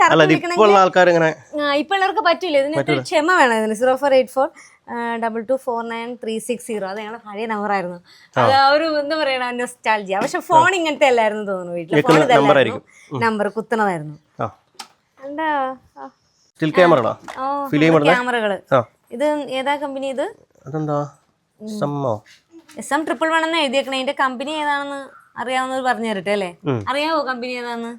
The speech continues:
Speaker 1: ഒന്നും അറിയില്ല. ഞാനിതിങ്ങനെ
Speaker 2: എസ് എം ട്രിപ്പിൾ വൺ
Speaker 1: ശേഖരിച്ച് വെക്കും. ഇതില് ഫിലിമും
Speaker 2: ശേഖരിച്ച്
Speaker 1: കാര്യങ്ങളും
Speaker 2: വെക്കും.
Speaker 1: ഉണ്ടായിരുന്നു.
Speaker 2: ഉം.
Speaker 1: ഇത് വർക്കിംഗ് ആണോ? ഈ സാധനമൊക്കെ വർക്കിംഗ് ആ?
Speaker 2: വർക്കിംഗ് ആണ്,
Speaker 1: ആ.
Speaker 2: അല്ലേ?
Speaker 1: ഇതില്,
Speaker 2: ഉം.
Speaker 1: ഇതിൽ ലേശം കുറച്ച് പഴക്കമുള്ള സാധനമാണ്.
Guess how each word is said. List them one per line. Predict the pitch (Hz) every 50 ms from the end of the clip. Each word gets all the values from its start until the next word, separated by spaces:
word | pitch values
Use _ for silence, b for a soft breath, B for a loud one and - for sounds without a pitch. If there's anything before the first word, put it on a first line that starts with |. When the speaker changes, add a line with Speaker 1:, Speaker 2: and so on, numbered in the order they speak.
| _ - -
Speaker 1:
ഒന്നും | 127 135 151 147
അറിയില്ല. | 139 127 120 117 113
ഞാനിതിങ്ങനെ | 107 107 117 131 131 143
Speaker 2:
എസ് | 143
എം | 143 135
ട്രിപ്പിൾ | 131 131
വൺ | 123 127
Speaker 1:
ശേഖരിച്ച് | 135 131 127 135
വെക്കും. | 123 120 135 135
ഇതില് | 131 156 170 175
ഫിലിമും | - - 139 151 175
Speaker 2:
ശേഖരിച്ച് | 180 175 160 160
Speaker 1:
കാര്യങ്ങളും | 151 151 151 151 131
Speaker 2:
വെക്കും. | 113 117
Speaker 1:
ഉണ്ടായിരുന്നു. | 123 131 131 127 110 101 _ _
Speaker 2:
ഉം. | 220 214 208 202 196 -
Speaker 1:
ഇത് | 196 226
വർക്കിംഗ് | 208 180 165 - 220 208 185
ആണോ? | 147 131 113 117 147
ഈ |
സാധനമൊക്കെ | 156 196 196 196 190 208
വർക്കിംഗ് | 196 180 156 - 165 151 110
ആ? | 95 - 262
Speaker 2:
വർക്കിംഗ് | 277 285 277 277 247 233
ആണ്, | 208 165
Speaker 1:
ആ. | 127 110
Speaker 2:
അല്ലേ? | - 247 214 196 190 - - _ _ _ - _ _ _ _ _ _ -
Speaker 1:
ഇതില്, | 160 170 226 226 220
Speaker 2:
ഉം. | 214 208 - _ _ _ 240
Speaker 1:
ഇതിൽ | 196 220 220
ലേശം | 208 185 190 175
കുറച്ച് | 165 170 143 -
പഴക്കമുള്ള | - 127 123 120 - 131 117
സാധനമാണ്. | 107 117 117 117 123 151